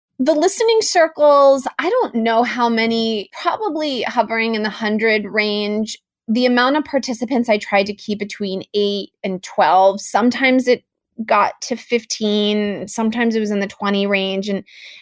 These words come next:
I felt when it got there, most people, it got a little, not unruly, but the type A folk would, like, really make sure that they spoke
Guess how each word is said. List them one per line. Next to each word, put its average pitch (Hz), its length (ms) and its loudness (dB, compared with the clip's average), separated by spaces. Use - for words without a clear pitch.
I 214 100 0
felt 277 300 4
when 220 140 4
it 208 140 -2
got 190 260 2
there, 190 320 2
most 190 400 -6
people, 185 560 -2
it 208 140 -4
got 208 160 4
a 202 40 4
little, 208 600 4
not 302 260 -2
unruly, 214 520 0
but 208 240 2
the 220 320 0
type 233 400 -2
A 214 260 6
folk 214 440 2
would, 214 240 0
like, 196 220 -4
really 240 420 6
make 220 220 2
sure 220 180 0
that 202 160 0
they 196 140 0
spoke 202 500 0